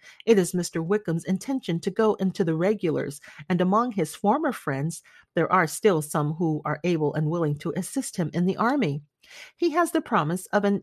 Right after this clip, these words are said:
insignancy in general, and general's regiment now quartered in the north. It is an advantage to have it so far from this part of the kingdom. He promises fairly, and I hope among different people, where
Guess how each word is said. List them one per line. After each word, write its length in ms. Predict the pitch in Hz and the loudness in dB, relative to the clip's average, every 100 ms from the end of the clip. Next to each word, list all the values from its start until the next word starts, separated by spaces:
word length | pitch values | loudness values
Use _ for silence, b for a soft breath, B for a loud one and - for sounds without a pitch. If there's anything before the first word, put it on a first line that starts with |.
| - | 0
insignancy 800 | 208 208 - 294 254 165 151 185 | 0 0 0 0 2 0 0 -2
in 200 | 160 190 | 0 0
general, 500 | 180 240 269 151 151 - _ _ _ _ _ _ _ _ _ - | 0 0 0 -2 -4 -10 _ _ _ _ _ _ _ _ _ -2
and 220 | 180 175 - | 2 2 0
general's 640 | 160 214 294 226 160 - | 2 2 4 2 2 -2
regiment 540 | 160 156 147 143 156 196 B B | -4 -4 -2 -2 -2 -4 B B
now 240 | 208 226 254 | 2 2 2
quartered 500 | 254 285 247 170 - | 0 2 2 2 -6
in 80 | 175 | -4
the 80 | 175 | 0
north. 480 | 180 220 180 170 - _ b b b | 2 2 0 -2 -12 _ b b b
It 100 | 214 | 2
is 140 | 180 180 | 4 2
an 100 | 160 | -2
advantage 600 | 156 196 180 180 147 - | 0 -2 -2 -4 -8 -8
to 80 | |
have 240 | 156 170 156 | -4 -2 -2
it 120 | 123 | -8
so 160 | - 147 | -4 -4
far 320 | - 180 156 | -2 -2 -2
from 240 | - 151 | -2 -4
this 220 | 165 196 | -2 -4
part 240 | - 151 147 | -4 -6 -4
of 60 | |
the 80 | 170 | -8
kingdom. 460 | 170 269 262 160 156 _ B B B | -6 -4 0 -2 -4 _ B B B
He 140 | 339 | -2
promises 540 | 330 370 349 - 202 | 2 2 2 0 -2
fairly, 440 | - 214 185 143 147 | 2 0 2 -2 -2
and 160 | 190 | 0
I 60 | 180 | 0
hope 240 | 190 247 | -2 0
among 280 | 196 175 151 | 0 0 0
different 340 | 160 160 156 - | -2 -4 -8 -8
people, 440 | 277 - 147 - B B - | -6 -4 -4 -4 B B 2
where 400 | 226 202 185 185 | 4 6 4 2